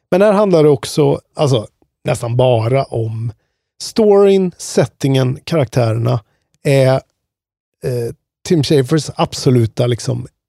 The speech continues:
eh, magnum epos där. Allting är så jävla originellt och coolt,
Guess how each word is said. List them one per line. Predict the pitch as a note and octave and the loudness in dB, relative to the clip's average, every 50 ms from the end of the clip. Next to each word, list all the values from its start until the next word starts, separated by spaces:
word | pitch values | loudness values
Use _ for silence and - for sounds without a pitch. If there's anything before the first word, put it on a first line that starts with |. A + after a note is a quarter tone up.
| _ - | _ -10
eh, | C3+ B2 A#2+ | -8 -6 -2
magnum | C3 D3+ E3 D#3+ C3+ B2 A#2+ B2 A#2+ B2+ B2 | 0 2 2 2 0 0 -2 -2 -4 -4 -6
epos | C3 C3 A#2+ A2+ - _ - D#3+ - - | -4 -4 -4 -4 -4 _ -8 -8 -8 -4
där. | - D3 A2 A2 - A#2+ - _ _ _ _ _ _ - | -4 -4 -4 -4 -8 -14 -16 _ _ _ _ _ _ -2
Allting | G3 G3 F#3+ F3+ D3 - - B2+ A#2+ B2 | 0 2 2 0 0 -2 -4 -4 -4 -6
är | C3 C3 A#2+ A2+ A#2+ A#2 A#2 - _ _ _ _ _ _ _ _ _ _ _ _ _ _ _ - - | -8 -8 -8 -6 -6 -8 -10 -14 _ _ _ _ _ _ _ _ _ _ _ _ _ _ _ -8 -4
så | - G#3 | -2 0
jävla | G#3 F#3+ G#3+ A3 A#3 A3+ G#3 D#3 D3 C#3+ | 0 2 2 4 4 2 2 0 0 0
originellt | E3 E3 D#3 D3+ D#3+ D#3+ F3+ F#3+ G#3 G#3+ G#3+ F#3+ - - | 0 0 0 0 0 0 2 2 2 2 0 -2 -4 -10
och | - - - - | -20 -18 -16 -10
coolt, | - - F#3 F3 F#3+ G#3 G#3+ G3+ F#3+ - _ - - - | -6 -4 -2 -2 0 -2 -2 -2 -4 -6 _ -18 -18 -18